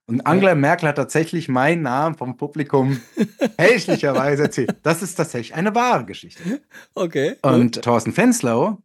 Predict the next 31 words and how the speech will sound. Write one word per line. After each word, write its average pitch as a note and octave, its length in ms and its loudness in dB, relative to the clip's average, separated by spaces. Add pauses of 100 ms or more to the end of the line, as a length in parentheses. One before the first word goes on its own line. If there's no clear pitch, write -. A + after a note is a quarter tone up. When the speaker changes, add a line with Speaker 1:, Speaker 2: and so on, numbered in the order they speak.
(120)
Speaker 2:
Ja. D3 300 -6 (380)
Speaker 1:
ist D3+ 160 -2
auch G3+ 240 4
wahr. E2 280 -4 (320)
Speaker 2:
Okay. B2 240 -8
Speaker 1:
Das B2 180 -2
ist, A2+ 120 -4
das C3+ 300 2
war C3+ 180 4
wirklich D3+ 320 -2
auch C#3 140 -4
sehr B2+ 200 0
tragisch, A#2+ 360 2
weil A2 200 0 (420)
da G#2+ 140 2
war A2+ 120 4
ich G#2+ 80 -2
so, G2+ 280 -2 (460)
ja, G#2+ 240 0
achtzehn, A#2 320 0
neunzehn, A#2 420 2
wollte A2+ 220 2
unbedingt C3+ 360 2
ja A2 120 0
Speaker 2:
Mhm. B2 60 -8
Speaker 1:
vom G2 280 -8
Design, A2+ 540 4
ich - 120 -6
Speaker 2:
Ja. C3 220 -8 (100)
Speaker 1:
Plattencover B2 600 2
machen C#3+ 520 -4